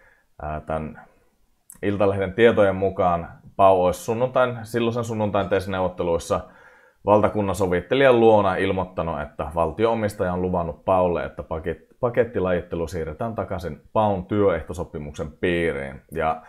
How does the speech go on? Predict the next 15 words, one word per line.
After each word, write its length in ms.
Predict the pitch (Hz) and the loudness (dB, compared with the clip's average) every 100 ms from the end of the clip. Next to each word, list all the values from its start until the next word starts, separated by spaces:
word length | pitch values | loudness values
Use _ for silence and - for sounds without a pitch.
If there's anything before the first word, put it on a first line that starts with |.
| - - - | -20 -14 0
tämän 180 | 120 123 | 2 4
kohun 360 | 143 156 127 | 4 6 6
aikana 360 | 113 110 101 98 | 4 2 0 0
aika 380 | 95 98 101 - | 0 0 0 2
iso 420 | 190 - 113 95 | 0 2 4 6
osa 280 | 101 107 92 | 4 2 0
näistä, 420 | 82 82 - 87 | 0 -2 -2 0
väittäisin, 380 | 90 90 98 113 | 0 0 -2 -4
että 180 | 107 101 | -4 0
käytännössä 440 | 104 101 92 92 | 2 2 0 -6
sata 260 | 104 104 95 | -2 0 0
prosenttia 640 | 90 87 92 82 - 80 | -2 -4 -6 -8 -6 -6
näistä 280 | 78 - 87 | -6 -8 -4
huhuista 600 | 104 98 87 78 - 69 | -4 -2 -4 -6 -6 -4
osoittautui 800 | 85 90 - 143 139 127 107 | -2 -2 -2 -4 -2 -4 -6